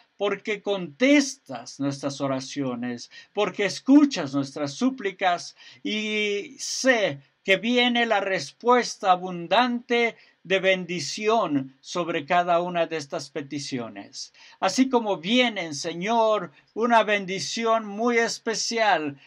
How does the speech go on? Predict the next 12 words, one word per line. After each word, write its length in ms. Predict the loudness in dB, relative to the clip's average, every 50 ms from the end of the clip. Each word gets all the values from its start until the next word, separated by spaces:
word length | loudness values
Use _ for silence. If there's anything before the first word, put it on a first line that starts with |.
| _ _
para 240 | 4 6 6 6 6
las 260 | 6 4 0 0 0
familias 840 | -2 -2 -2 0 0 0 0 0 0 -2 -2 -2 -4 -6 -10 -10 -8
de 120 | -6 -4
la 160 | -2 0 0
Iglesia 800 | 0 0 -2 -2 -2 -2 -2 -4 -4 -4 0 2 4 4 2 0 -6 _ _ _ _
del 280 | -6 -2 -2 -2 -2 -2
Centro 840 | -4 -4 0 0 0 0 -2 -8 -8 -4 0 0 0 0 -2 -6 -12 _ _ _ _ _ _ -8
en 180 | -8 -6 -2 -2
esta 400 | -2 -4 -4 -4 -2 0 0 2
hora, 440 | 2 2 0 0 0 -2 -4 -6
Señor. 680 | -6 -8 -8 -8 -10 -10 -10 -10 -12 -12 -12 -16 -20